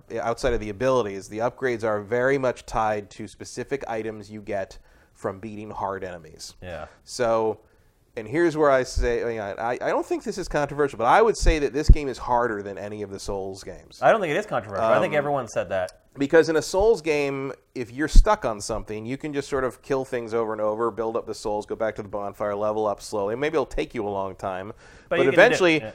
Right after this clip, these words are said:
Speaker 1: you'll do way more damage to that boss you're stuck on or wherever you're stuck on. But Sekiro doesn't work that way, you, 'cause most of the upgrades come from those bosses you're stuck on, so you literally just have to get better
Speaker 2: Yeah.
Speaker 1: and handle them properly.
Speaker 2: Without getting new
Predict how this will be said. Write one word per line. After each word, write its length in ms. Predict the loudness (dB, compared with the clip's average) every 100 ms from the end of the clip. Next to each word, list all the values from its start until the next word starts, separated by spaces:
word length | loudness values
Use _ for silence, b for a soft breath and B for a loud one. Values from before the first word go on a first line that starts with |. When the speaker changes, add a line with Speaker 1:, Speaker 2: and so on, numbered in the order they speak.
| 0
Speaker 1:
you'll 240 | 4 4
do 240 | 6 4 6
way 240 | 6 6
more 200 | 4 4
damage 380 | 4 0 -2 -4
to 80 | 0
that 180 | 0 4
boss 320 | 4 4 0
you're 80 | -4
stuck 280 | -2 -4
on 120 | -4 -4
or 40 |
wherever 220 | -4 -4
you're 80 | -6
stuck 300 | -2 -4 -2
on. 180 | -8 -6
But 180 | -8 -8 b b
Sekiro 520 | -4 -2 4 6 8
doesn't 240 | 6 2 0
work 180 | 0 0
that 200 | -2 -2
way, 140 | -6
you, 120 | -8
'cause 280 | -6 -8 -8
most 320 | 0 2 2
of 80 | 0
the 80 | 4
upgrades 500 | 4 2 -4 -4 -6
come 240 | -8 -8
from 320 | -2 0 2 2
those 220 | 0 0
bosses 420 | 0 0 0 -2
you're 100 | -2
stuck 340 | -6 -4 -2 -2
on, 180 | -4
so 80 | -6
you 220 | -8 -6
literally 480 | -2 0 2 0 -2
just 160 | -6 -4
have 160 | -4
to 80 | -4
get 240 | -8 -6 -2
better 400 | -2 -2 -12 -20
Speaker 2:
Yeah. 300 | -14 -6 -4
Speaker 1:
and 120 | -4 -4
handle 360 | -6 -4 -6
them 160 | -8 -10
properly. 260 | -4 -2
Speaker 2:
Without 360 | 4 6 6 4
getting 500 | 4 4 2 -6
new 60 | -10